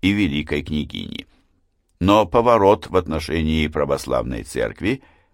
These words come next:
наметившийся в княжестве еще при Александре, продолжался. Время архиерейства митрополита Иосифа Солтона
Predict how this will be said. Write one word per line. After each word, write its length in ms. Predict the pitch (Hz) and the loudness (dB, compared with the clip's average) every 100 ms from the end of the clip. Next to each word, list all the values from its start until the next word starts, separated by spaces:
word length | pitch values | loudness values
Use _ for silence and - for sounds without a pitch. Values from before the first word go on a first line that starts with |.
| - | -2
наметившийся 800 | 92 95 87 90 82 85 82 78 | 0 2 0 -4 -4 -6 -4 -6
в 80 | |
княжестве 560 | 80 80 73 78 78 80 | -4 -6 -4 -6 -4 -4
еще 280 | 76 - 76 | -4 -4 -4
при 220 | 80 80 | -2 -4
Александре, 840 | 67 62 - - 50 64 76 101 - _ _ _ _ - | -2 -6 -8 -8 -8 -6 -6 -6 -8 _ _ _ _ -2
продолжался. 960 | 90 82 104 120 85 64 - 85 80 - _ _ - - - | 2 4 2 2 0 0 -4 -8 -8 -12 _ _ -20 -16 -2
Время 440 | 92 175 180 175 | 2 4 4 2
архиерейства 880 | - 123 - 120 107 117 127 120 107 | 2 -2 -2 -2 0 0 -2 -2 0
митрополита 840 | 101 90 87 87 85 95 101 - 92 | 0 0 -2 -2 -2 0 -2 0 0
Иосифа 720 | - 80 85 85 78 78 69 | 0 0 0 0 -4 -4 -4
Солтона 680 | - 65 69 76 80 110 | -4 -4 -6 -4 -2 -2